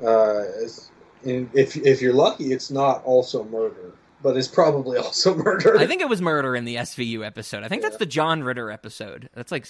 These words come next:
Speaker 2: early, s-, like, season three or four or something like that.
Speaker 1: Okay.
Speaker 2: Um,
Speaker 1: Anyway, sorry
Speaker 2: so,
Speaker 1: to derail you.
Speaker 2: so it's not, it's not Lara Croft in the, in Womb Raider. It's Kara Loft. They just switched the first letters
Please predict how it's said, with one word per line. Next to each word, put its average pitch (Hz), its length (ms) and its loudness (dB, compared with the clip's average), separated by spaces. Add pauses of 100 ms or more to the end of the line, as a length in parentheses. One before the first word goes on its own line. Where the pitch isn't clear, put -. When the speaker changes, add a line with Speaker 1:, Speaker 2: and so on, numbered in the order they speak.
(140)
Speaker 2:
early, 127 280 -2
s-, - 360 -12
like, 120 160 -12
season 143 280 -12
three 127 240 -10
or 78 60 -14
four 110 340 -14
or 107 40 -20
something - 280 -16
like 104 180 -20
that. 85 160 -12
Speaker 1:
Okay. - 140 -6 (240)
Speaker 2:
Um, 123 160 -4
Speaker 1:
Anyway, - 260 -2
sorry - 260 2
Speaker 2:
so, 285 140 6
Speaker 1:
to 135 40 -10
derail 123 300 -4
you. - 60 -20 (140)
Speaker 2:
so 214 460 0
it's 196 240 -2
not, 285 380 0 (240)
it's 175 200 0
not 220 240 2
Lara 170 440 4
Croft 135 800 0 (260)
in 147 220 0
the, 135 160 -4
in 143 240 0
Womb 156 280 4
Raider. 117 320 -2
It's - 200 -6 (160)
Kara 190 500 2
Loft. 135 680 -2 (120)
They 135 140 -4
just 131 380 -6
switched 220 380 -2
the 185 100 -6
first 156 360 -2
letters 113 540 -10